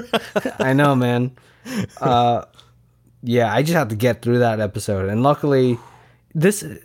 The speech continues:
Speaker 2: I'll just have to say, the season was very mixed. There was some things I really like, some things I'm like, like, a couple of weeks ago I didn't like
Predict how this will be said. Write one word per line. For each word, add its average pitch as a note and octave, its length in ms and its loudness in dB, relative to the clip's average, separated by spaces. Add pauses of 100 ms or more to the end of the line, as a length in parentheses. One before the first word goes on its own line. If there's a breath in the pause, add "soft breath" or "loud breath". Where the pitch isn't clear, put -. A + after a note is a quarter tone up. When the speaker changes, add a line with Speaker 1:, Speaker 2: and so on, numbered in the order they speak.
(240)
Speaker 2:
I'll D3+ 260 0
just E3 160 -4
have E3+ 140 -2
to C#3 80 -8
say, C#3 160 2
the B2+ 140 2
season G3 600 0 (360 soft breath)
was B2 200 -4
very F3+ 260 4
mixed. A#2+ 680 0
There D3+ 100 0
was E3 140 0 (140)
some F3+ 260 -2
things E3 160 2
I A#2+ 80 4
really D3 460 2
like, D#3 340 0
some D3+ 200 -4
things C#3+ 200 0
I'm B2+ 220 0
like, A#2 180 -2 (540)
like, A#2 180 -2
a - 320 -14
couple C3 220 2
of C3 80 2
weeks C3+ 180 -4
ago C3+ 240 2
I A#2 100 0
didn't B2 480 0 (360)
like C3+ 400 -4